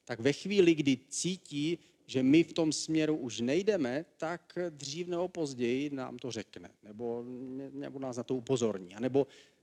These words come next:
nebo bude svým vlastním životem nám odrážet vlastně to, co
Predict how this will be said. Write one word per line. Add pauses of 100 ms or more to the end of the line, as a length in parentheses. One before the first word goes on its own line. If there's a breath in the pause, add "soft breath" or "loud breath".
nebo (460)
bude
svým
vlastním
životem
nám
odrážet
vlastně
to,
co